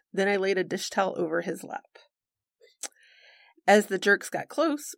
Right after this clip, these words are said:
we aimed our tubes and squeezed hard. Splat, splat. Splat, splat, splat, splat, splat, splat, splat. Globs of antifungal cream went flying through the air in all directions.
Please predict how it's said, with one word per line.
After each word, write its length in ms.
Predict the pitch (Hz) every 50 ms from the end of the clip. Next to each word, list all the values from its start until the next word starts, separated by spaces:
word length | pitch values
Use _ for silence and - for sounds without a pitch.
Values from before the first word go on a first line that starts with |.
| _ _
we 180 | 233 262 - -
aimed 240 | 262 285 330 330 277
our 120 | 233 214
tubes 440 | 214 - - - 226 208 185 196 -
and 160 | - 214 196 -
squeezed 340 | - 180 185 269 - -
hard. 320 | - 170 - - - - - - - - - -
Splat, 400 | - - - - 180 185 - -
splat. 340 | - - - - - - - - _ _ _ _ _ _
Splat, 280 | - - 240 247 233
splat, 200 | - 240 202 -
splat, 200 | - 214 190 202
splat, 180 | - 185 - -
splat, 160 | - 165 156
splat, 180 | - - - -
splat. 240 | - - - - - _ _ _ - - - - - - _ _ _ -
Globs 400 | 208 226 233 247 247 220 - - - -
of 360 | 202 202 196 196 196 190 185 -
antifungal 680 | 202 202 208 214 247 214 208 - 202 190 185 196 185
cream 400 | - - - 233 226 226 226 220
went 220 | 208 - 185 190 -
flying 340 | - 247 233 247 262 269
through 160 | 226 - 240 220
the 160 | 226 - -
air 260 | 202 202 202 196 196
in 180 | - - - -
all 160 | - 277 330 320
directions. 680 | - - - - - - - 180 208 233 277 -